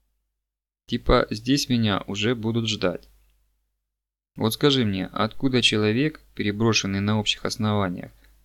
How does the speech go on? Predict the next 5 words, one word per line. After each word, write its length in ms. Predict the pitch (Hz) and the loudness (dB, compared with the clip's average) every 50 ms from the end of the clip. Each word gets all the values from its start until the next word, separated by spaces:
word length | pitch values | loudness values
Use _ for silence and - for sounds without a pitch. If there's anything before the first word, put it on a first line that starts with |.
| _ _ | _ _
предводитель 600 | 107 107 104 113 123 127 127 127 110 - 101 101 | -2 -2 0 2 2 2 2 2 0 2 0 0
Раскольников, 760 | 101 110 120 - - - 110 95 98 95 92 - - - - - _ _ _ _ _ _ _ | 0 0 -2 -2 -2 -2 -2 -2 -2 -6 -8 -8 -10 -10 -10 -14 _ _ _ _ _ _ _
знает 420 | - 104 107 113 127 139 139 139 - | -8 -2 0 2 4 4 2 2 0
такие 360 | - 120 - - 120 117 117 | -4 -6 -2 -2 -2 0 0
вещи? 460 | 107 101 92 92 - - - - - | 0 0 0 0 0 -2 -2 -4 -8